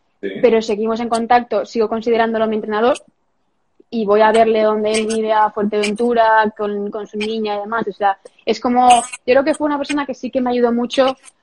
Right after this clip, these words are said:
Speaker 2: a, a ver el golf diferente y, y a entender mi golf, por así decirlo.
Speaker 1: Qué bueno. Mira, mira, eso, eso es muy chulo, la verdad.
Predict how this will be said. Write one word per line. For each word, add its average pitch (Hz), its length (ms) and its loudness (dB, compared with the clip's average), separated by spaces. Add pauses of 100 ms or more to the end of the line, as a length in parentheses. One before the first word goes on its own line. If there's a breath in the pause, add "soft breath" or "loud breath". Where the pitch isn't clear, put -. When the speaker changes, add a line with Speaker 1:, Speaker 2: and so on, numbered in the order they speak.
(140)
Speaker 2:
a, 196 540 4
a 202 200 -4
ver 233 140 -2
el 269 100 -4
golf 277 180 -4
diferente 262 920 -8
y, 214 600 -2
y 220 120 2
a 220 40 6
entender 220 480 2
mi 240 120 -2
golf, 196 260 2 (200)
por 196 100 0
así 190 220 -4
decirlo. 180 380 -4 (480)
Speaker 1:
Qué - 100 -6
bueno. 92 380 -12 (680)
Mira, 98 160 -14
mira, 101 220 -10
eso, 107 720 -6
eso 107 220 -12
es 107 40 -12
muy 113 220 -8
chulo, 110 300 -8
la 90 100 -10
verdad. - 300 -10